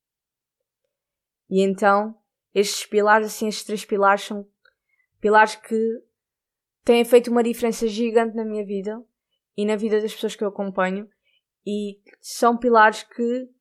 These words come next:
eu honestamente considero essenciais. Para além de entregar um currículo. Não é só sobre entregar um currículo.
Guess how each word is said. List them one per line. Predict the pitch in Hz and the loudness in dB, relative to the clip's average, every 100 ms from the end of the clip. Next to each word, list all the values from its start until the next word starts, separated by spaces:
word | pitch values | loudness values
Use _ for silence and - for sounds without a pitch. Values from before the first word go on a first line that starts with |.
| _ _ _ _ _ - | _ _ _ _ _ 4
eu | 214 226 - | 6 6 6
honestamente | 220 226 226 226 220 | 4 4 0 -4 -4
considero | 220 208 226 208 202 - _ | -4 -4 0 2 2 -2 _
essenciais. | 202 190 220 202 202 165 170 - _ _ _ _ _ _ _ _ _ _ _ - | -6 -4 -4 -2 -2 -2 -4 -10 _ _ _ _ _ _ _ _ _ _ _ 4
Para | 247 | 8
além | 240 247 | 8 6
de | 240 | 2
entregar | 233 226 226 | 0 0 -2
um | 220 | -2
currículo. | 214 214 190 - 175 180 _ _ _ _ _ _ | -4 -4 -4 -6 -16 -16 _ _ _ _ _ _
Não | 208 247 | 0 2
é | 262 | 2
só | 247 254 | 2 0
sobre | 226 226 208 | 0 -2 -4
entregar | 196 190 190 | -4 -2 -2
um | 185 | -2
currículo. | 180 170 165 185 180 | -8 -10 -12 -14 -16